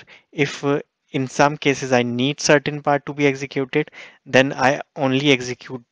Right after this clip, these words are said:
that only. Otherwise, I can disable that part and execute only the required one. So it will in return enhance my performance.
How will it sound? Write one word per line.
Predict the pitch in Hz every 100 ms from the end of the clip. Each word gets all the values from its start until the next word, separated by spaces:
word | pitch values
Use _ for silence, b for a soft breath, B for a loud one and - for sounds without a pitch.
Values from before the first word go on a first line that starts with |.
| -
that | 117 113 -
only. | 120 113 - b b b b
Otherwise, | 135 139 135 139 131 - - -
I | 131
can | 123 131
disable | 127 123 - 131 160 156
that | 151 -
part | 139 139 - - B B -
and | 127 123 127 _ _
execute | 139 - 131 - 135 139 - - b b _ _ _ -
only | 139 147 151 160
the | 143 135
required | - 123 113 113 110
one. | 107 104 - _ _ _ _
So | - 131
it | 127 _ 160
will | 139 180 - 320
in | 170 131
return | 123 - 135 139 b b
enhance | 127 113 127 135 -
my | 127 117
performance. | 117 - 110 110 107 - -